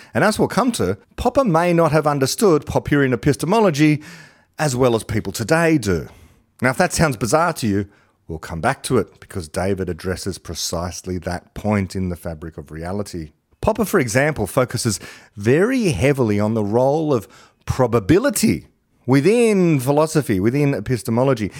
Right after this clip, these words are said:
He was trying to understand the importance or the significance of probability. He was wrong about it. But so what? Everyone's fallible. I am no doubt wrong about a lot <laughs> that I say here on Talkcast. And looking back two hundred years from now, people will be saying,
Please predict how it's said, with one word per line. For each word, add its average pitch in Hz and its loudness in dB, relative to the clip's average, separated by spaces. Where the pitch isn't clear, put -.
He 151 4
was 160 2
trying 120 0
to 104 -4
understand 95 -2
the 92 0
importance 110 0
or 104 -4
the 104 2
significance 120 -2
of 98 0
probability. 95 -2
He 220 -2
was 208 0
wrong 226 2
about 90 -2
it. - -20
But 233 0
so 151 2
what? 104 2
Everyone's 104 0
fallible. 90 -2
I 107 2
am 104 2
no 104 4
doubt 107 0
wrong 110 0
about 107 0
a 127 2
lot 123 2
<laughs> - -2
that 131 2
I 104 0
say 104 0
here 104 0
on 92 -4
Talkcast. 90 -6
And 95 -2
looking 131 0
back 165 0
two 131 0
hundred 113 0
years 160 4
from 143 -2
now, 143 0
people 101 -4
will 95 -4
be 95 -6
saying, 123 -2